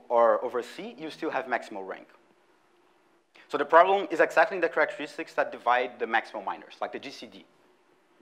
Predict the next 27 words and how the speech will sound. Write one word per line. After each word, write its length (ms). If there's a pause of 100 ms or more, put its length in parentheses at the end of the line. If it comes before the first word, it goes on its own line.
(440)
And 120
then 260
what 180
we 60
want 180
to 80
show 260
is, 160
okay, 180
so 120
let's 200
say 100
we 80
have 180
an 80
algebra 340
that 120
has 220
a 60
W 220
L 120
P 100
in 80
characteristic 540
zero. 340 (560)
Which 260
characteristics 680